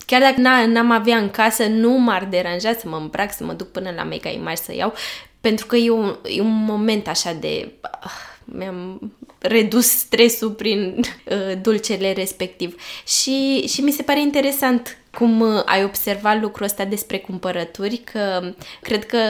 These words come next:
în privința asta suntem destul de similare și mie îmi place să mă răsplătesc când închei, uh, câte un proiect, să-mi zic: „Ia uite, acum îmi merit înghețata aia, hai să fac o,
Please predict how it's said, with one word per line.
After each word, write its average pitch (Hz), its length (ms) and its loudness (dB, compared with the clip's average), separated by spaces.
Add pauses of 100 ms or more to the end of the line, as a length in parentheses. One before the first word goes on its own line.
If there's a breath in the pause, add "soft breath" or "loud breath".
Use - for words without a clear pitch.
(280)
în 208 100 0
privința 214 440 -2
asta 220 220 0
suntem 220 300 -2
destul 214 280 -2
de 220 140 0
similare 202 540 0
și - 160 -4
mie 202 80 0
îmi 196 100 -6
place 185 260 -2
să - 140 -6
mă 180 180 -6
răsplătesc 185 720 -6 (360 loud breath)
când 180 220 -2
închei, 175 640 -2
uh, - 140 -6
câte 180 260 -2
un 196 100 0
proiect, 185 520 -4
să-mi 180 220 -6
zic: 190 280 -4
„Ia - 360 -2
uite, - 160 -10
acum 208 300 -2
îmi 185 180 -2
merit 208 380 4
înghețata 220 680 2
aia, - 260 2
hai 208 200 0
să 208 80 -4
fac 202 320 -2
o, 190 120 -2